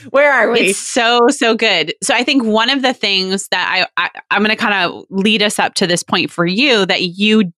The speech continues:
Speaker 2: you are the expert in this and you are figuring this out. But you even said in the beginning, you went from, you know, the lifestyle into creating your own product and you were like, "I did it all wrong and I made a few thousand bucks."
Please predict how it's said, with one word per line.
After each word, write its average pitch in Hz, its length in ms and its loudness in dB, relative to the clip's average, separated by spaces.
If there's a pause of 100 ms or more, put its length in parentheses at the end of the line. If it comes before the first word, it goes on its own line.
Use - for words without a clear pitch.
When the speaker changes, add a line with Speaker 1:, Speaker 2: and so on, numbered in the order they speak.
Speaker 2:
you 185 320 2
are 214 260 2
the 208 160 0
expert 175 300 -4
in 175 100 -2
this 170 180 -2
and 170 80 -2
you 165 160 0
are 208 240 2
figuring 170 440 0
this 160 160 -2
out. 151 320 -2 (280)
But 202 120 0
you 240 160 0
even 214 200 0
said 196 200 -2
in 196 40 -4
the 180 60 0
beginning, 165 480 0
you 170 180 2
went 185 320 -4
from, 170 540 -2 (300)
you 196 120 0
know, 175 200 2
the 170 200 -2
lifestyle 175 720 -2
into 175 680 0
creating 180 300 0
your 165 120 2
own 160 100 0
product 208 360 -4
and 180 40 -4
you 175 60 2
were 170 80 2
like, 165 140 -2
"I 175 100 0
did 185 240 0
it - 180 -2
all 160 300 2
wrong 175 540 0 (280)
and 190 140 0
I 180 100 0
made 208 380 0
a - 40 0
few 196 200 0
thousand 170 340 0
bucks." 156 320 -4